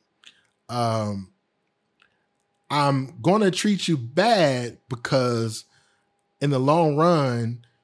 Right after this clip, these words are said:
you'll be better off learning from these experiences. Something to that effect. So my first thoughts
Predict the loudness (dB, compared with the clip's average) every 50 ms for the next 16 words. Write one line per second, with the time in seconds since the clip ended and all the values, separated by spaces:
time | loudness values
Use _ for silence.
0 | _ _ -6 0 4 4 4 4 2 0 -2 -2 0 2 2 2 2 2 -2 -2
1 | -2 0 0 0 -2 -4 -6 -10 -16 -20 _ -8 -4 -4 -2 -2 -2 -2 -4 -4
2 | -4 -6 -6 -6 -4 -4 -4 -6 -6 -6 -8 -12 -14 -12 -10 -8 -8 -8 -8 -10
3 | -12 -16 -18 -18 -18 -16 -16 -18 -18 -18 _ _ _ _ _ _ _ _ -6 -4
4 | -2 0 0 0 -2 -2 -2 -2 -2 -4 -6 -8 -12 -12 -14 -14 -14 -16 _ _
5 | _ _ _ _ _ _ _ _ _ _ _ _ _ _ _ _ -20 -20 _ _
6 | _ _ _ _ _ _ -20 -20 -20 -20 -20 -10 -2 2 2 4 4 4 2 2
7 | 2 2 2 2 0 -2 0 0 2 2 0 -2 -4